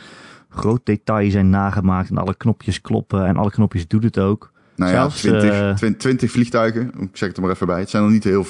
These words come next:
Speaker 2: heel veel.
Speaker 1: Nee,
Speaker 2: Je hebt
Speaker 1: nou ja.
Speaker 2: maar twee airliners
Speaker 1: Hoeveel,
Speaker 2: bijvoorbeeld.
Speaker 1: ja, hoeveel vliegtuigen heb je nodig, Ron?
Speaker 2: Eh, nou ja, dat is het ding. Niet echt veel. Ehm,
Speaker 1: Nee, vlieg er in één en je vliegt in ze allemaal.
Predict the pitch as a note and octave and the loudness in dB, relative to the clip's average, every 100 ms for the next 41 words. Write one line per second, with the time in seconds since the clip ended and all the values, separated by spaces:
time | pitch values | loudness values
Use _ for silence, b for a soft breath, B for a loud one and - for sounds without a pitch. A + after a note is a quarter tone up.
0 | - E2+ A2+ A#2 G#2+ A#2 C3+ B B D#2+ | -4 0 2 2 0 0 -4 B B -2
1 | F2 D2+ E2 - F#2+ F2+ - G#2+ D2+ F#2+ | -2 -2 -2 -2 -4 -4 -2 0 2 0
2 | F#2 F#2 F2+ F#2 F2+ F#2+ E2+ G#2 G2+ F2 | 0 0 0 0 -2 -2 -2 -2 0 0
3 | F2 G2+ G#2+ - G2+ G2 G#2 G2 A#2 F2 | -2 -4 -4 -2 -2 -2 0 2 2 -2
4 | F#2 A2 - _ _ _ _ _ _ - | -6 -6 -10 _ _ _ _ _ _ -4
5 | G#2+ A2 A2 A#2+ D#3 F3 C3+ C#3 A#2+ B2+ | 0 2 2 2 2 0 0 -4 -2 -2
6 | G#2+ C3+ A2 G#2+ B2 - D3+ - - _ | 2 2 4 4 2 0 -4 -6 -20 _
7 | - D3+ G2+ - - G#2 G2+ A2+ F2 - | -2 0 0 -6 -8 -2 2 4 2 -2
8 | G2+ F#2 F#2 G2 G#2 A2 A2+ A#2 B2+ B2 | -6 -2 2 2 4 4 4 2 0 0
9 | C3 B2 C3+ C#3+ D#3 E3 F#2+ | 2 4 4 6 6 4 2